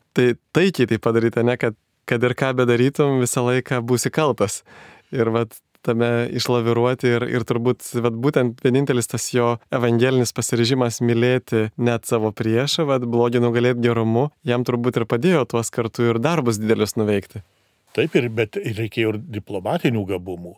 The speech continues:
Speaker 2: Na, kai kas sako, Matulaitis nesidomėjo politika, aš, e, prieštaraučiau tokiam teiginiui. Matulaitis nesidomėjo tai prasme, kad jisai nedalyvavo politinių partijų veikloje,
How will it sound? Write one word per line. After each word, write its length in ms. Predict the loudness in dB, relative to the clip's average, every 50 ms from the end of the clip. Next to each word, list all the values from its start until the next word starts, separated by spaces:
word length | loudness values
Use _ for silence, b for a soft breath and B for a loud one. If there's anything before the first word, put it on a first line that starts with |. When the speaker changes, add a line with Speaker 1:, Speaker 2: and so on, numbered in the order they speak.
| -4 -4
Speaker 2:
Na, 60 | -2
kai 160 | 0 0 -2
kas 240 | 0 0 0 0 0
sako, 460 | 0 -2 -2 0 0 2 2 2 2 0
Matulaitis 640 | -2 -4 -4 -2 -2 0 0 0 0 -2 -4 -4 -4
nesidomėjo 720 | -4 -4 -4 -4 -4 -2 -2 -2 -2 0 -2 -2 -2 -2
politika, 680 | -2 -4 -4 -4 -4 -4 -6 -6 -8 -8 -6 -6 -6 -6
aš, 80 | -8 -10 -12
e, 180 | -10 -8 -6 -6 -6 -8 -8
prieštaraučiau 640 | -10 -10 -10 -8 -4 -2 0 0 0 0 0 -2 -2 -2
tokiam 400 | -2 -4 -2 0 0 -2 -2 -4 -8 -6
teiginiui. 640 | -2 0 0 0 0 -2 -4 -6 -4 -6 -8 -8 -6
Matulaitis 720 | -4 -4 -4 -2 0 0 2 0 0 0 -2 -4 -4 -4 -6 -4
nesidomėjo 720 | -2 -2 -2 -2 -2 -2 -2 -2 0 0 0 0 0 2
tai 140 | 2 2 2
prasme, 480 | 2 2 2 0 0 0 0 2 2 4
kad 240 | 4 2 -2 -2 -2
jisai 260 | -4 -2 0 2 2 2
nedalyvavo 640 | 4 4 4 2 2 2 2 2 2 2 2 2 2 0 0
politinių 480 | -2 -2 -2 -2 -4 -6 -6 -8 -6
partijų 720 | -4 0 2 4 4 4 2 2 0 -2 -2 -2 0 2 2
veikloje, 680 | 2 0 0 0 0 2 2 2 2 2 2 2 2